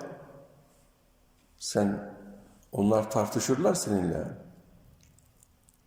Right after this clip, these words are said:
Derler ki, "Olmaz. Dediklerini biz yapamayız.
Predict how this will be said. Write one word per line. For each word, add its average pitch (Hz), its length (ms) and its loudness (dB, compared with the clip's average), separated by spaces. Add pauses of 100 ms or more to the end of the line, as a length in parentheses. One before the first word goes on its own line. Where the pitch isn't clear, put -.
(340)
Derler 95 400 0
ki, 123 100 0
"Olmaz. 131 640 2 (1160)
Dediklerini 110 600 0
biz 107 120 0
yapamayız. 131 760 2